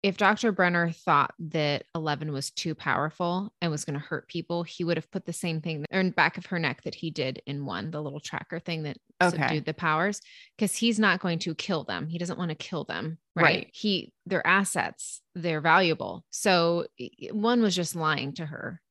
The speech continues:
Speaker 2: Okay, then what did one see in Eleven that made him think that way, to make him think that she was that powerful?
Speaker 1: I think he wanted to get her on his side to help him get the thing out of his neck so he could have his powers back and take revenge.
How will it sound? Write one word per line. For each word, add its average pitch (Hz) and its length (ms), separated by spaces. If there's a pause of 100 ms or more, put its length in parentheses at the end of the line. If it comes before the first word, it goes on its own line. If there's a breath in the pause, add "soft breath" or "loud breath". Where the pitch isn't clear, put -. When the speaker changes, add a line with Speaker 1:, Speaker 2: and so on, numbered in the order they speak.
(260)
Speaker 2:
Okay, 175 160
then 165 360
what 165 300
did 170 200
one 151 440
see 151 260
in 147 100
Eleven 143 420
that 139 160
made 151 160
him 143 180
think 160 220
that - 220
way, - 240 (240)
to 170 80
make 156 180
him 160 240
think 151 280
that 139 180
she - 160
was 143 160
that - 160
powerful? - 500 (180)
Speaker 1:
I 214 120
think 226 240
he 233 160
wanted 185 280
to 196 80
get 185 160
her 190 120
on 175 180
his 170 300
side 175 560
to 175 200
help 160 380
him 151 560 (300)
get 170 180
the 160 80
thing 202 280
out 147 100
of 147 80
his 156 100
neck 151 200
so 160 100
he - 20
could 151 80
have 139 100
his 156 100
powers 180 340
back 143 260
and 160 80
take 135 240
revenge. - 580